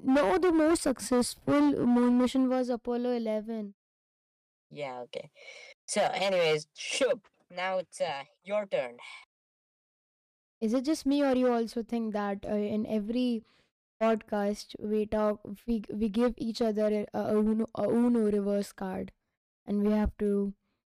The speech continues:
Speaker 1: answer the same
Speaker 2: We did
Speaker 1: question?
Speaker 2: that. I think
Speaker 1: <laughs>
Speaker 2: I did that once, and now
Speaker 1: I
Speaker 2: we
Speaker 1: know.
Speaker 2: should just make that a staple of the podcast.
Speaker 1: I know.
Speaker 2: If you Uno reverse cards over and over again,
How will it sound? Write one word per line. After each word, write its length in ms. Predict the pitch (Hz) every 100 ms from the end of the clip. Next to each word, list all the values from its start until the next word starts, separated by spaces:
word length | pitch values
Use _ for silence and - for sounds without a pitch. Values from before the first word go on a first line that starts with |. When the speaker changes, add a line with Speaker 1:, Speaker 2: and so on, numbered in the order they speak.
| _
Speaker 1:
answer 280 | - 214 214
the 120 | 208
same 280 | 202 208 202
Speaker 2:
We 200 | 196 226
did 140 | 311
Speaker 1:
question? 100 | 320
Speaker 2:
that. 120 | 269 - 240
I 100 | 233
think 280 | 190 226 202
Speaker 1:
<laughs> 60 |
Speaker 2:
I 120 | 233
did 280 | 233 233 214
that 240 | 220 214 175
once, 720 | 175 185 165 160 156 - - _ _ _
and 100 | 175
now 180 | 190 220
Speaker 1:
I 40 | 233
Speaker 2:
we 60 |
Speaker 1:
know. 80 | 214
Speaker 2:
should 100 | 214
just 180 | 220 220
make 200 | 214 196
that 180 | 196 180
a 60 |
staple 440 | 165 - 185 190 247
of 140 | 202
the 80 | 170
podcast. 640 | 160 151 139 135 127 - -
Speaker 1:
I 120 | 214
know. 360 | 220 214 208 208
Speaker 2:
If 140 | 220 180
you 420 | 196 294 311 302 _ _ _ _ _ _ _ _ _ _ _ 226
Uno 300 | 254 254 247
reverse 460 | 240 226 240 240
cards 400 | - 233 233 220 -
over 300 | 208 226 233
and 100 | 233
over 220 | 233 226
again, 500 | 233 214 226 226 226